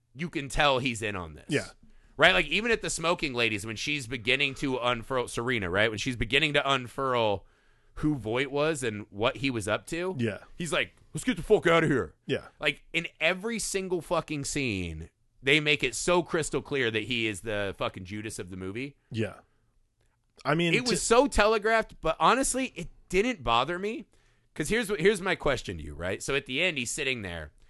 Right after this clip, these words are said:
Speaker 2: Mm-hmm.
Speaker 1: and the plan's unfurled, right? They've tried to save him. Voight comes out and is like, "Ah, every minute's a fucking problem when you have a fucking meat slicer in your belly."
Speaker 2: Right.
Speaker 1: And they do their thing, right? And Voight says that line, right? "He'll keep doing what I s-,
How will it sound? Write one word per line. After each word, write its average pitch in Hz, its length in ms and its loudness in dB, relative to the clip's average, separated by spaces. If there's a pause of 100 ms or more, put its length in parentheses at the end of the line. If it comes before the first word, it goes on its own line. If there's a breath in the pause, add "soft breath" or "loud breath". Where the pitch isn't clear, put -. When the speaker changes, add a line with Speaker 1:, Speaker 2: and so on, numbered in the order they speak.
(120)
Speaker 2:
Mm-hmm. 113 180 -8 (180)
Speaker 1:
and 127 400 4
the 117 80 -2
plan's 147 400 0
unfurled, 127 580 0
right? 120 300 2
They've 117 180 2
tried 123 260 -2
to 110 60 -8
save 117 280 2
him. 113 120 -2
Voight 117 280 0
comes 117 240 -4
out 113 140 6
and 113 60 -4
is 104 80 -8
like, 92 140 -8 (120)
"Ah, 160 240 -4
every 165 180 -8
minute's 160 300 -6
a 131 80 -6 (300)
fucking 143 460 -2 (120)
problem 180 420 4
when 135 100 -6
you 139 120 0
have 151 200 2
a 131 60 -4
fucking 135 520 -4
meat 190 200 -4
slicer 131 460 -6
in 117 80 -6
your 117 80 -6
belly." 131 340 -4 (220 soft breath)
Speaker 2:
Right. 95 260 -6 (440)
Speaker 1:
And 139 120 -6
they 165 100 4
do 165 200 -6
their 139 180 -2
thing, 95 320 -6
right? 92 240 -8 (460)
And 120 200 -4
Voight 165 260 0
says 147 260 0
that 131 220 2
line, 101 260 2
right? 101 280 0
"He'll 147 200 0
keep 165 260 -6
doing 143 240 -2
what 127 120 0
I 120 100 2
s-, - 160 -6